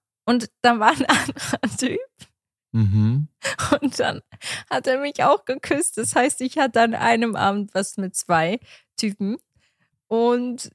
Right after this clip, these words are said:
Speaker 1: das ist dann im Nachhinein ein bisschen eskaliert, weil die das rausgefunden haben.
Speaker 2: Wie alt warst
Speaker 1: Und
Speaker 2: du da?
Speaker 1: Mm, boah,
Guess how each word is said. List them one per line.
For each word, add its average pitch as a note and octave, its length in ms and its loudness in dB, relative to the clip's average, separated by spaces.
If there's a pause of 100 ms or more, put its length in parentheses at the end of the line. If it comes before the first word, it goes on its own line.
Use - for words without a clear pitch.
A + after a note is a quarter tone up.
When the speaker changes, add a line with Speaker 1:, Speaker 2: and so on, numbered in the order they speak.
(140)
Speaker 1:
das A#3 440 2
ist - 220 -2
dann G#3+ 160 6
im A#3 140 2
Nachhinein G#3+ 540 2
ein D#4+ 120 -10
bisschen G#3+ 320 -2
eskaliert, F4 1120 2
weil G3+ 140 0
die G#3 120 -4
das A#3 280 0
rausgefunden A3 760 0
haben. B3 240 4
Speaker 2:
Wie - 60 8
alt A2+ 160 6
warst G#2 300 4
Speaker 1:
Und G#2 80 0
Speaker 2:
du G#2 40 4
da? C3+ 240 0 (1080)
Speaker 1:
Mm, D#2+ 840 -20 (220)
boah, D3 200 -8